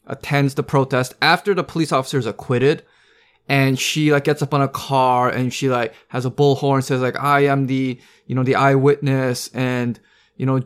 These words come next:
you know, "Khalil lived, uh, Khalil lives." And that's a very, um, like, powerful moment. Uh, and I,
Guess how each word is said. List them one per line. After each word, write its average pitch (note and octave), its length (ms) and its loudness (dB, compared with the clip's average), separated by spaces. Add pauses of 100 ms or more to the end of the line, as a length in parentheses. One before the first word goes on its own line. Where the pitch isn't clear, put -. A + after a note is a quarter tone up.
(140)
you D3+ 140 -4
know, C3 260 -2
"Khalil D3+ 400 2
lived, C3+ 640 4 (140)
uh, C3 140 0
Khalil C#3+ 420 0
lives." B2+ 540 0
And A#2+ 240 -2
that's D#3 120 0
a F#3 60 4
very, C3 560 2 (320)
um, G#2 500 -6 (800)
like, - 160 -8
powerful C3 480 0
moment. G#2+ 500 -10 (540)
Uh, B2+ 400 2 (540)
and D3 220 2
I, D3+ 280 2